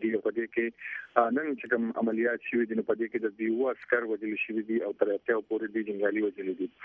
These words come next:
آ، بیا وروسته په دې کې بمبارۍ کې هم، آ، ځینې د دوی، آ، دعوې کړې دي، آ، آ، د کوم د آی اس پی آر لخوا شوي دي چې جنګیالان وژل شوي دي. خو زه به تاسو دا ووایم چې د دغې، آ، چې کومې دعوې د آی اس پی آر لخوا مخکې راغلي دي، نو د دې آزاد سرچینو کوم تایید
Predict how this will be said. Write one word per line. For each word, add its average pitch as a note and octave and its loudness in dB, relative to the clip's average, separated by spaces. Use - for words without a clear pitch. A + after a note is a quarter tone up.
آ، C3+ 6
بیا C#3 2
وروسته D#3+ -2
په C#3+ -4
دې C3+ 0
کې C#3 2
بمبارۍ A2 0
کې - -6
هم، C3+ 0
آ، A#2+ 4
ځینې A#2 2
د A2+ 0
دوی، A2+ 2
آ، A2 2
دعوې A2 0
کړې A#2 2
دي، A2+ 0
آ، G2 0
آ، G#2 0
د G2+ -4
کوم A2+ 2
د A2 0
آی G2 4
اس - -6
پی A2+ 0
آر A2+ 0
لخوا A2+ 0
شوي A2+ -2
دي A2 -2
چې G#2 -2
جنګیالان G2+ 2
وژل G#2 -2
شوي C3 0
دي. B2 0
خو A2+ -6
زه B2 2
به B2 -4
تاسو B2 0
دا B2 4
ووایم C3+ 2
چې B2+ -2
د - 4
دغې، D3 2
آ، A#2 0
چې - -6
کومې A#2+ 4
دعوې A2+ 4
د B2 -4
آی A2+ 2
اس - -8
پی B2 2
آر B2+ 0
لخوا B2 0
مخکې A#2 0
راغلي A#2 2
دي، A#2 2
نو G#2+ 0
د G2+ 2
دې A#2+ 2
آزاد A2 0
سرچینو A2+ 2
کوم G#2+ 0
تایید A2 2